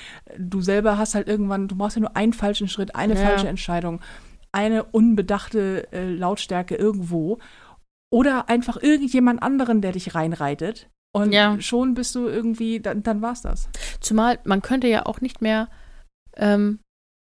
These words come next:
Speaker 2: einschlafen, weil dann kommen sie vielleicht doch irgendwie rein, ohne dass du's merkst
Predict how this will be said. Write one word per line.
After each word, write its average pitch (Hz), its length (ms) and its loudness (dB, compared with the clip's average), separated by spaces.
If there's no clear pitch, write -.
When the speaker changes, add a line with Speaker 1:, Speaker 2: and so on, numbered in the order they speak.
Speaker 2:
einschlafen, 185 760 0
weil 180 160 2
dann 202 140 2
kommen 277 240 0
sie 269 120 2
vielleicht 262 420 -2
doch 320 180 4
irgendwie 185 680 2
rein, 175 500 2
ohne 208 360 2
dass 202 300 -2
du's 202 240 -2
merkst 240 540 0